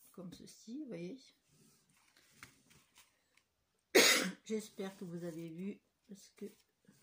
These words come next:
je filme pas comme ça d'habitude mes tutos et j'espère que ça vous a pas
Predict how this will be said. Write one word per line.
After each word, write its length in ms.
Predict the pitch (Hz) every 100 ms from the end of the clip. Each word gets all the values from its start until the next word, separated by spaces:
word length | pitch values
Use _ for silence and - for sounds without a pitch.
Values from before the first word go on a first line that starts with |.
| - - - - - _ -
je 200 | - 190
filme 300 | - 185 190
pas 160 | 202
comme 200 | 202 196
ça 120 | 196
d'habitude 600 | 180 175 170 160 - 196
mes 140 | 202 190
tutos 560 | - 180 - 208 226 - _ - -
et 160 | 190 -
j'espère 600 | - 190 185 - 208 226
que 120 | 226
ça 200 | 202 202
vous 220 | 185 185 180
a 80 |
pas 340 | 180 - 214